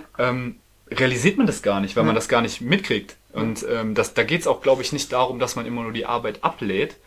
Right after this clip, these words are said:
Speaker 1: sondern solange man immer, wenn, wenn, wenn mir dann einer aus dem Team sagt, „Hör mal, das ist zu viel für mich“, okay, kein Problem, dann bin ich auch nicht sauer, dann hab ich lieber, dass mir das einer sagt,
Speaker 2: Ja, klar.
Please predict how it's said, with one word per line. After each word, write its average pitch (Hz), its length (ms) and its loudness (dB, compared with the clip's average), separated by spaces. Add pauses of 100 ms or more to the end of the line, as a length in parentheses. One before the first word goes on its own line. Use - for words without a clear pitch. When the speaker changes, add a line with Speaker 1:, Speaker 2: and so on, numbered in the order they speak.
(340)
Speaker 1:
sondern 123 520 2
solange 131 300 2
man 131 140 2
immer, 123 300 -2 (120)
wenn, 139 240 4
wenn, 143 320 2
wenn 123 140 2
mir 175 160 6
dann 143 360 4 (200)
einer 135 200 4
aus 131 100 2
dem 127 100 -6
Team 143 180 -4
sagt, 127 240 4
„Hör 135 60 -4
mal, 139 80 2
das 127 120 0
ist - 80 -10
zu 120 80 -6
viel 170 160 -2
für 143 100 -4
mich“, 123 240 -8
okay, 160 320 2
kein 113 220 -2
Problem, 143 340 0
dann 110 120 0
bin 123 80 -2
ich 131 80 0
auch 120 40 6
nicht 110 140 0
sauer, 135 260 8
dann 107 320 -2 (240)
hab 127 160 6
ich 127 100 -2
lieber, 156 220 4
dass 120 160 6
mir 135 80 0
das 117 160 -2
einer 113 240 -2
sagt, 120 220 4
Speaker 2:
Ja, 190 160 10
klar. 165 320 4